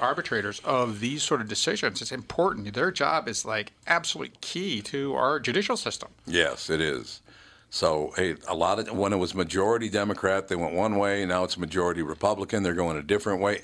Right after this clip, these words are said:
Speaker 2: That's a balance that we need in this country. We need balance 'cause otherwise, if it was all Republicans forever or all Democrats forever,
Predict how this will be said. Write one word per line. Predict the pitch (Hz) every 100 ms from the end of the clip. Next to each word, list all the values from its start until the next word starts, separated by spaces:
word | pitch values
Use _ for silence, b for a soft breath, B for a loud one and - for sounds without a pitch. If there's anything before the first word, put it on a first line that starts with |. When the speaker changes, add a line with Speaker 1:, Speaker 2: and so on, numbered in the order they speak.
| -
Speaker 2:
That's | 123 - -
a | 127
balance | 101 117 127 127 95 90
that | - 95
we | 101 101
need | 101 127 104 90
in | 110 95
this | 95 -
country. | 117 113 - - - _ B B B B -
We | 104 113
need | 143 170 107
balance | 98 95 98
'cause | - 90
otherwise, | 107 117 98 95 - B
if | -
it | 113
was | 90 82
all | 104 156
Republicans | 165 127 127 120 110
forever | - 107 95 98
or | - 87 82
all | 127
Democrats | 135 131 113 98
forever, | - 90 82 85